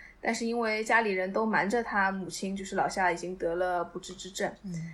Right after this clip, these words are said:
Speaker 1: 哎，他妈妈看到儿子，宝贝儿子天天这么瘦下去，他一定要每天就是要到菜场去买菜，而且要买他儿子最喜欢吃的菜给他补身体。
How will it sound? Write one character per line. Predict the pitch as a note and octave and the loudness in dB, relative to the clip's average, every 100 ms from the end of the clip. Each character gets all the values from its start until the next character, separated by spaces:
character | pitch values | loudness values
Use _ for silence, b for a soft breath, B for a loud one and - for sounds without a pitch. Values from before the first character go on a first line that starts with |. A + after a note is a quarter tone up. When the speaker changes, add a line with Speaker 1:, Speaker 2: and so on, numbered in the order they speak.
| E3 | -10
Speaker 1:
哎， | - A#2+ | -6 -4
他 | - | 0
妈 | G#3 G#3+ | 4 6
妈 | G3+ | 4
看 | G3 A3 | 2 0
到 | G3 | 0
儿 | E3+ D#3 | 2 2
子， | E3+ F#3+ | 0 -2
宝 | F3 | -2
贝 | E3 | 2
儿 | G3+ F3 | 4 4
子 | F3 G3 | 2 -4
天 | - G#3 | -6 -6
天 | - G#3+ G#3+ | -4 -6 -4
这 | |
么 | G3+ | -4
瘦 | G3 - A#3 | -4 -2 -2
下 | A3 - | -2 -8
去， | - - - b b b | -10 -10 -12 b b b
他 | - | -6
一 | F3+ F#3+ | -4 -4
定 | C4 | -2
要 | B3 G#3+ | 0 2
每 | F#3+ | 0
天 | D#3+ G#3 | -2 -4
就 | G3 G3+ | -2 -4
是 | G3 | -2
要 | G3+ F#3 | 0 2
到 | F#3+ F#3+ | 2 -2
菜 | F#3+ G#3 | 0 -4
场 | F#3+ E3+ | -4 -6
去 | - | -6
买 | G3 E3 | -4 -6
菜， | - - - b b b | -6 -8 -8 b b b
而 | - | -8
且 | G#3 | -2
要 | G3+ G3+ | 0 0
买 | F#3+ F3 D3+ | 2 2 0
他 | C#3+ D#3 | -2 -2
儿 | E3 | -2
子 | E3+ | -4
最 | G3 A3 | -4 -2
喜 | G#3+ | -2
欢 | D#3+ F3+ | -4 -6
吃 | G3 - | -4 -4
的 | D#3 | -6
菜 | - F3+ | -4 -6
给 | - | -6
他 | - F3+ | -8 -8
补 | D3 | -8
身 | C3 F3+ F#3+ | -10 -10 -10
体。 | - - | -10 -12